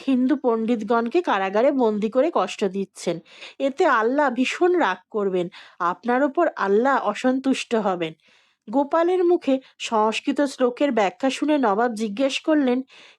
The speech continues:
"কেন হিন্দু পণ্ডিতগণের পক্ষে ভূনিম্নের কোনো কিছু গণনা করা সম্ভব নয় পণ্ডিত মশাই? এটা আমাকে খুলে সবিস্তারে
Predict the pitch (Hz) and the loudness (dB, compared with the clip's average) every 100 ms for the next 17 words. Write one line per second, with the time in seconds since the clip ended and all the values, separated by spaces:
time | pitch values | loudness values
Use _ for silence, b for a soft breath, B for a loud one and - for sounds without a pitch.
0 | - 285 294 349 330 311 294 294 330 320 | -4 0 2 0 2 0 2 2 2 0
1 | - 269 254 277 254 269 277 302 269 294 | 0 0 2 0 0 0 0 0 0 -2
2 | 294 - 285 269 B B 180 254 262 285 | -2 -8 -8 -8 B B -2 2 2 2
3 | 285 294 294 254 240 247 285 302 220 202 | 2 2 2 0 0 -2 -2 -2 0 0
4 | 202 226 254 269 262 226 226 262 269 247 | 0 -2 2 0 0 -2 0 0 0 2
5 | 214 208 208 214 208 214 214 285 339 B | 0 0 -2 -2 -2 -2 0 0 -2 B
6 | B B - 226 247 247 254 262 285 - | B B -6 -2 0 2 0 0 -2 -4
7 | 254 269 320 370 b b - 233 233 294 | -2 2 2 0 b b -2 0 2 0
8 | - 311 302 311 | 2 0 2 0